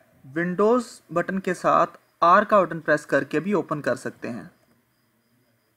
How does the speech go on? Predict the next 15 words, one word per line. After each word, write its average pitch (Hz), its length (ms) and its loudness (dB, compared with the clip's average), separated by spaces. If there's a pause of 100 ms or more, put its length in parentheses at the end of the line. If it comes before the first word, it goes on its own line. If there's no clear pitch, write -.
(1500)
रन 180 360 0
की 294 120 0
एप्लीकेशन 220 460 -2
को 214 160 4
ओपन 185 220 0
करने 180 240 0
के 175 100 -4
बाद 170 320 4
यहाँ 175 180 0
पर 190 120 2
हमें 170 200 -2
टाइप 156 300 4
करना 147 260 2
है 180 180 0 (460)
जीपीईडीआईटी 160 960 -8